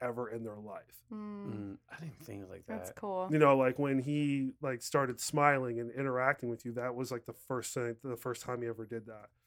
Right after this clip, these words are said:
Speaker 1: Or
Speaker 3: Yeah, that was his first smile ever.
Speaker 1: Exactly. It's, like, his first smile, or, like, even watching him figure out how to put the pacifier in his mouth without you having to help him, 'cause you're watching him, you're watching the brain actually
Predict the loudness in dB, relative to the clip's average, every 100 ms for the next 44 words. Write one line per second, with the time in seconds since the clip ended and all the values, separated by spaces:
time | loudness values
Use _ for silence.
0 | _ _ _ _ 0 4 6 4 2 -2
1 | -2 2 2 2 -2 0 2 0 -2 2
2 | 2 6 8 8 6 0 -6 -6 -6 0
3 | 0 0 0 4 4 4 0 -2 -2 -4
4 | -4 -2 2 4 6 4 4 0 0 -2
5 | -2 -2 -2 -2 -4 -4 -6 -6 -2 -2
6 | -2 -4 -2 0 0 0 -2 -4 -4 -4
7 | -8 -14 _ _ _ -2 4 4 4 0
8 | 2 0 0 -2 -2 -2 -2 -6 -4 -2
9 | -2 0 2 2 2 -2 -2 -2 -4 -8
10 | _ _ _ _ 0 4 10 10 10 4
11 | 2 0 2 2 0 -2 -6 -4 -4 -4